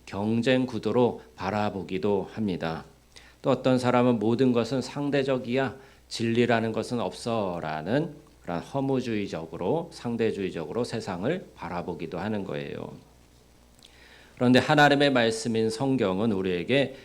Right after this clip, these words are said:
전혀 다른 세계관을 주고 있습니다. 그것은 성경의 진리를 통해서 우리에게 주는 것인데요. 아, 이 성경의 세계관으로 세계를 바라볼 때에야 우리는 비로소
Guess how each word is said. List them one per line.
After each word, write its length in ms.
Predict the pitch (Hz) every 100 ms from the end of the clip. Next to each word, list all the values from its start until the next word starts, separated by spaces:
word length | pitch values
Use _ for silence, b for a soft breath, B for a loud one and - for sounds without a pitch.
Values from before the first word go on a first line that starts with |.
| B
전혀 580 | - 98 110 139 151 151
다른 520 | 127 110 110 131 135 127
세계관을 1000 | - 123 120 107 95 92 123 156 151 -
주고 380 | - 101 98 92
있습니다. 640 | 92 - 80 76 73 71
그것은 320 | 76 87 120
성경의 560 | 113 127 127 123 120 113
진리를 460 | - 110 113 110
통해서 680 | 113 113 101 92 117 175 - B B B
우리에게 460 | - 95 95 101 92
주는 260 | - 107 104
것인데요. 720 | 95 101 85 82 82 135 180 - B B B B B
아, 120 | 78
이 120 | 90
성경의 1040 | 104 - 175 175 165 160 156 156 156 127 - - - _ -
세계관으로 1040 | - 175 165 139 131 123 110 113 147 147
세계를 480 | - 139 135 123 123
바라볼 560 | - - 117 117 113 110
때에야 400 | 98 85 85 110
우리는 340 | 95 101 101
비로소 640 | 95 90 85 - 143 107